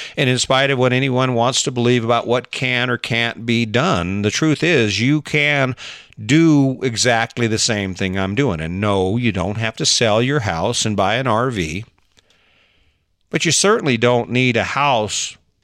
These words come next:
that's bigger and, and that's more than you need, right? I mean, let's face it. If you were to go to a shoe store and you were to buy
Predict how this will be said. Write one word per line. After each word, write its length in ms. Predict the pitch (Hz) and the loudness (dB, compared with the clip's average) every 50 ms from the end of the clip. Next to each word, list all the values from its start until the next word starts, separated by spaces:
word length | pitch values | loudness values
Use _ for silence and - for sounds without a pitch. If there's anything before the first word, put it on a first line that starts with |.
| _ _ | _ _
that's 200 | - 113 107 - | -6 -4 -4 -4
bigger 500 | 117 113 135 143 131 113 110 107 104 101 | -2 0 0 2 2 2 0 0 0 0
and, 300 | 101 107 104 101 107 107 | 0 -2 -2 -2 -2 -2
and 180 | - 107 104 98 | -2 -2 -2 -2
that's 200 | 101 98 - - | -2 -2 -2 0
more 360 | 127 123 120 113 110 104 98 | 2 2 4 4 4 2 0
than 320 | 98 107 - 110 110 104 98 | -2 -4 -4 -4 -2 -2 0
you 120 | 95 92 | 0 0
need, 320 | 110 175 196 117 87 - | 0 0 0 0 -2 -2
right? 360 | 76 80 80 92 117 - - - _ _ _ _ _ _ - | -2 -2 -2 -2 -2 -4 -8 -14 _ _ _ _ _ _ -4
I 60 | 160 | 0
mean, 80 | 160 156 | 0 0
let's 160 | - - - | 0 0 2
face 240 | - 165 202 - - | 2 2 2 0 -2
it. 120 | 87 - _ - - - - - - - - - _ _ _ _ _ _ _ _ | -4 -6 _ -20 -20 -20 -20 -20 -20 -20 -20 -20 _ _ _ _ _ _ _ _
If 160 | - 143 139 147 | -2 -2 0 0
you 120 | 185 220 | 0 0
were 120 | 240 233 | 2 0
to 80 | 185 147 | 0 2
go 180 | 135 156 160 160 | 2 2 2 2
to 200 | - - 143 123 | 0 0 0 2
a 60 | 113 | 2
shoe 280 | - - - 196 220 220 | 2 2 0 0 0 0
store 420 | - - - 117 101 101 98 101 | 0 0 2 2 2 4 4 2
and 80 | 101 107 | 2 2
you 100 | 110 110 | 2 2
were 100 | 110 101 | 2 0
to 80 | 98 | 0
buy 600 | 90 95 110 117 120 117 113 110 107 101 98 90 | -2 0 0 2 2 2 2 2 0 0 -2 -4